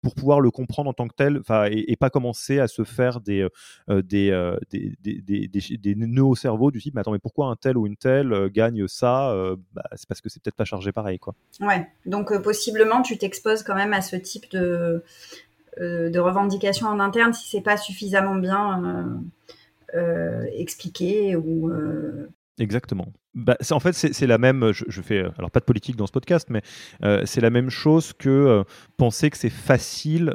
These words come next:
Speaker 1: de modéliser, euh, les dépenses d'un État, euh, quand on est citoyen ou citoyenne.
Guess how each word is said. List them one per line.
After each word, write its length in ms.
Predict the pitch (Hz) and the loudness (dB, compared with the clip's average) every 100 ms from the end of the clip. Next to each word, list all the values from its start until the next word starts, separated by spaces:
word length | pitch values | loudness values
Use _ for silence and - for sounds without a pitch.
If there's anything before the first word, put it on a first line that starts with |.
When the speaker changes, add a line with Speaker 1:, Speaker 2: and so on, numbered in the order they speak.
| 110 | 0
Speaker 1:
de 120 | 113 | 2
modéliser, 880 | 113 113 117 117 117 113 131 139 131 | 2 4 4 2 -2 0 2 2 2
euh, 200 | 104 101 | 2 2
les 140 | 101 | 2
dépenses 440 | 107 - 123 110 | 2 0 -2 -2
d'un 180 | - 104 | -4 -2
État, 460 | 104 - 127 135 151 | -2 0 4 4 4
euh, 120 | 104 | 0
quand 260 | 98 104 - | -2 -4 -6
on 80 | 104 | -6
est 80 | 104 | -6
citoyen 400 | - 127 123 104 _ - | -4 -4 -4 -6 _ -16
ou 60 | 104 | -12
citoyenne. 480 | 110 - 107 98 | -8 -2 -2 -2